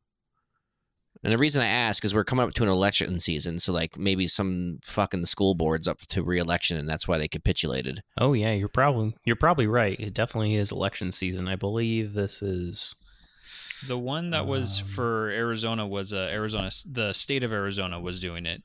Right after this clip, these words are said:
Speaker 2: Yeah.
Speaker 1: Okay.
Speaker 3: And it was a, it was just an educational program that they were trying to put out there for,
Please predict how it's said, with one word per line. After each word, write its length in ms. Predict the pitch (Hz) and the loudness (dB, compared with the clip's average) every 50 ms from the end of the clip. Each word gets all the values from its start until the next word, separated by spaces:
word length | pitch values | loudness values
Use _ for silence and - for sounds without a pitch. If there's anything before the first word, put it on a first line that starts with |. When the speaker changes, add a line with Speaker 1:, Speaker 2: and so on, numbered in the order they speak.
| - | -10
Speaker 2:
Yeah. 280 | - 101 98 85 78 87 | -4 -2 -2 -2 0 -2
Speaker 1:
Okay. 120 | 98 - | -2 0
Speaker 3:
And 80 | 82 - | 0 0
it 40 | 110 | 0
was 180 | 107 104 - | 0 0 -2
a, 220 | 104 98 98 - - | -2 -2 -4 -4 -2
it 60 | 127 | -2
was 180 | 117 110 107 - | 0 0 0 0
just 260 | - 143 139 - - | 2 2 2 2 2
an 60 | 127 | 2
educational 640 | 113 107 107 107 - - 113 107 - - 117 104 95 | 0 0 -2 -4 -4 -2 -2 0 0 0 -2 -4 -4
program 600 | - - 110 101 98 92 95 95 92 90 92 95 | -4 -4 -2 -2 -4 -4 -4 -4 -4 -4 -4 -4
that 140 | 92 90 - | -6 -6 -6
they 80 | 98 | -6
were 200 | 92 90 90 92 - - | -6 -6 -8 -8 -10 -8
trying 240 | - - 110 98 92 | -6 -4 -4 -4 -4
to 60 | 92 | -4
put 160 | - - 104 | -4 -4 -2
out 180 | 95 92 90 - | -2 -4 -4 -4
there 220 | 95 90 90 87 | -6 -6 -6 -8
for, 520 | - - 101 90 87 85 - - - - | -10 -10 -10 -10 -10 -10 -10 -10 -12 -14